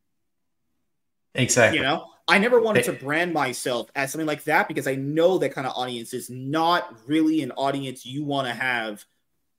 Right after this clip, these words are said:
Speaker 2: attached to yourself, you know?
Speaker 1: Uh, exactly. And, well, and plus anger and hate, you know, like, there can be certain times when you, when you need to get that out there.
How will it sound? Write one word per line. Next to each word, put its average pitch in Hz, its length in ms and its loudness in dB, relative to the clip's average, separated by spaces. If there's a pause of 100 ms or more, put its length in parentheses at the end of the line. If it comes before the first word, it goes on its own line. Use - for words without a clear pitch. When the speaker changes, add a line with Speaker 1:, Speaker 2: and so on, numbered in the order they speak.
(500)
Speaker 2:
attached 123 380 -4
to 110 60 -8
yourself, 90 520 -12 (140)
you 117 100 -6
know? 123 280 -4 (960)
Speaker 1:
Uh, 135 280 4
exactly. 135 640 4
And, 175 280 2
well, 202 200 4
and 202 260 2
plus - 800 4 (580)
anger 190 580 2
and 110 520 -2
hate, - 640 -2
you 143 120 0
know, 139 280 0 (320)
like, 117 340 0 (440)
there 175 160 2
can 180 140 2
be 160 100 2
certain 160 400 2
times 143 560 2
when 117 180 2
you, 113 380 4
when 107 160 0
you 104 140 2
need 127 280 2
to 131 60 0
get 127 260 0
that 117 200 6
out 120 280 4
there. 131 360 2